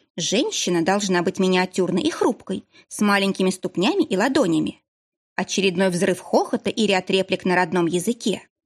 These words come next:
"Was unter seine Leck?" "На кой мне сдались ее ступни?" — непонимающе вопрошал Олаф. "If ich dest auf Redung sehe nicht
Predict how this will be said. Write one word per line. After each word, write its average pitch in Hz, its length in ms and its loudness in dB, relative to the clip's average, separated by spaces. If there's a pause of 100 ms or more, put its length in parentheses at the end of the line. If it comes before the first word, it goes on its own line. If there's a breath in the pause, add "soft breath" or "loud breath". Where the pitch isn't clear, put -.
(480)
"Was 202 540 2
unter 262 400 2
seine 202 600 0
Leck?" - 520 -4 (760)
"На 196 260 2
кой 247 220 0
мне 202 220 2
сдались 202 480 -2
ее 185 240 0
ступни?" — 254 580 -2 (480)
непонимающе 185 840 0
вопрошал 180 520 -2
Олаф. 170 340 0 (880 soft breath)
"If 220 340 0
ich 202 260 0
dest 226 460 -2 (100)
auf 190 380 2
Redung 196 580 2
sehe 185 600 2
nicht 196 580 0